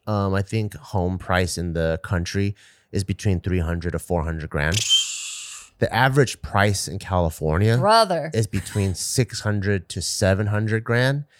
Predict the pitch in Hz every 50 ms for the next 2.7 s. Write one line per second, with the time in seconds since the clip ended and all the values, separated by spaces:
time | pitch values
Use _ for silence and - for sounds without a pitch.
0 | _ _ _ _ _ _ _ _ - 113 104 - - 117 107 101 101 113 131 143
1 | 139 127 117 117 117 123 131 120 - - - - - 117 113 101 87 82 90 95
2 | 104 104 110 104 - - 87 92 92 82 85 85 90 104